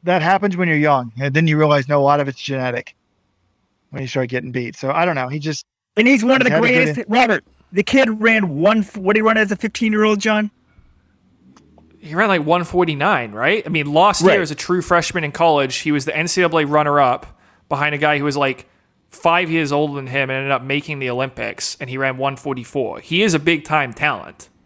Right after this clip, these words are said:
Speaker 2: Right. Brandon Miller, keep thinking big. Keep thinking big. I think it's h-, hard, especially when you're young, to keep performing at this level. You can peak too soon. May-,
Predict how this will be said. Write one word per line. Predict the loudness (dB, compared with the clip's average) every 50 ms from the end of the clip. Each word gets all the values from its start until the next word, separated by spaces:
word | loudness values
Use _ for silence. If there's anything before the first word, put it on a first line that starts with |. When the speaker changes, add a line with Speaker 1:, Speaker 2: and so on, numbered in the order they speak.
| _ _ -2
Speaker 2:
Right. | 0 2 2 0 -2 _ _ _ _ _ _ _ _ _ _
Brandon | -4 -2 0 0 2
Miller, | 4 4 4 4 4 2 0 -4 _ _ -8
keep | -2 0 0 2
thinking | 2 0 0 0 -2 -4 -2
big. | 0 0 0 0 -2 -6 -12 -14
Keep | -6 -4 -4 -4 -2
thinking | -4 -6 -6 -6 -8 -8
big. | -8 -8 -10 -10 -12 -14 -20 _ _ _ _ _ _ _ _ _ _ _ _ _ _ _ -6
I | -4 -4 -2
think | 0 0 -2 -2 -6 -16 _ _ _ _ _ _ _ -2
it's | 0 0 0 0 -4
h-, | -14
hard, | -12 -12 -10 -10 -8 -4 0 2 4 4 6 4 4 2 0 -2 -10 _ _ _ _ _ _
especially | -6 -2 -2 0 0 2 2
when | 2 4 4
you're | 4 4
young, | 4 2 2 0 -2 -4
to | -6
keep | -6 -6 -6 -4 -6
performing | -8 -8 -4 -2 -2 0 0 -2 -2 -4
at | -4
this | -4 -6 -4 0
level. | 0 2 2 2 0
You | -2 -2
can | -4 -4
peak | -2 -2 -4 -4
too | -4 -8 -6
soon. | -6 -4 -4 -4 -4 -4 -6 _ _ _ _ _ _ _ _ _ _ _ _ _ -20 _ _ _ _ _ -10
May-, | -6 -6 -6 -6 -8 -10